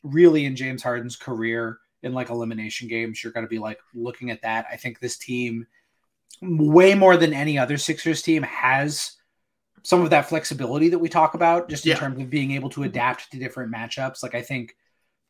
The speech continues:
Speaker 1: I know you were not thrilled, but, um, and I didn't think this was the best move, but I think McDaniels has really worked out for you guys. And I think he really has given you guys, like, a much needed extra dimension just in terms of, like,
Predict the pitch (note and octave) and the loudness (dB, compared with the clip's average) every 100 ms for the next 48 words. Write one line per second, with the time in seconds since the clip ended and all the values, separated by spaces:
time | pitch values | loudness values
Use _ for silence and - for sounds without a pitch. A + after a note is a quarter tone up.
0 | _ _ F3 E3+ D#3+ D#3 D3+ C#3 C3+ C3+ | _ _ 2 4 4 4 4 2 -2 -4
1 | - C3+ C3+ D#3 C#3+ C3+ - - A2 D3 | -6 -6 -2 -4 -2 -2 -2 -8 -6 -2
2 | B2+ B2 B2+ E3 G3+ D#3+ E3+ D#3+ D#3 D3 | 2 0 0 2 2 2 2 2 0 -4
3 | C#3+ C#3 B2 A2+ C3+ - C#3+ A#2 A2 A2 | -6 -8 -8 -4 -2 -4 -4 -4 -6 -6
4 | A#2+ A2+ - - _ _ _ F#3 A3 D#3 | -8 -8 -10 -18 _ _ _ -10 -8 -6
5 | B2+ E3+ E3+ A#2+ A2+ B2 C#3+ B2 A#2 A2+ | -4 -2 -2 -4 -8 -6 -4 -4 -6 -4
6 | D3 C3+ G#2 G#2+ G#2 G#2+ A#2+ A#2 C3 C3 | -6 -6 -10 -8 -10 -10 -10 -12 -12 -8
7 | A#2+ B2+ B2+ A#2+ B2+ C3 B2 A#2+ A2+ A2+ | -6 -6 -4 -4 -6 -6 -8 -6 -4 -6
8 | A2 A2+ - A#2 A2 _ - _ _ - | -6 -10 -12 -14 -14 _ -20 _ _ -2
9 | C#3+ D#3+ E3+ - D3 D3 D3 - C3+ - | 4 6 6 4 -2 0 -2 -4 -6 -6
10 | - D#3 B2+ A#2 A2 B2+ - D3 C#3 B2 | -2 -2 -2 -4 -6 -6 -4 -4 -4 -8
11 | B2 A#2 B2 B2 A#2+ B2 A2+ A2+ G#2 G2+ | -10 -8 -6 -6 -6 -8 -4 -2 -2 -4
12 | - | -12